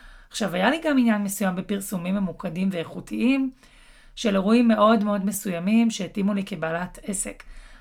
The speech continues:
אבל אני באמת חיפשתי את האינטראקציה, חיפשתי את חוכמת ההמונים, חיפשתי להכיר וחיפשתי ללמוד מקולגות. אז, אה, זה באמת התובנה אחת שבאתי איתה לניהול הקבוצה. והדבר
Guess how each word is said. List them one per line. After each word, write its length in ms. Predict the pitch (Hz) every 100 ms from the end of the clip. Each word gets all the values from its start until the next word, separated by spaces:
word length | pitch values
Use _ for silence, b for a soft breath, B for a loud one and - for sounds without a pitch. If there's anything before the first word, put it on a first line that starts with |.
| -
אבל 200 | 160 175
אני 160 | 175
באמת 320 | 180 202 262 -
חיפשתי 560 | - 190 220 220 -
את 100 | 226
האינטראקציה, 640 | 185 165 180 180 196 -
חיפשתי 480 | 196 196 - 196 233
את 60 | 220
חוכמת 460 | 214 - 196 196
ההמונים, 500 | 208 170 156 180 202 190 B B B B
חיפשתי 500 | - 202 208 208 -
להכיר 440 | 247 208 196 190 175
וחיפשתי 500 | 170 196 208 202 -
ללמוד 360 | 269 277 302 311 254 b b - _ - 202
מקולגות. 800 | 202 208 220 262 214 196 - - b b b b
אז, 320 | - 185 156 170
אה, 100 | 180
זה 220 | 175 208
באמת 320 | 226 247 226 214
התובנה 560 | 175 175 185 175 185
אחת 240 | 196 - 190
שבאתי 380 | 190 165 175 196
איתה 160 | 190
לניהול 300 | 165 165 175
הקבוצה. 540 | 185 175 151 147 220 254 285 b b b b b b -
והדבר 920 | 170 165 165 175 208 160 170 180 233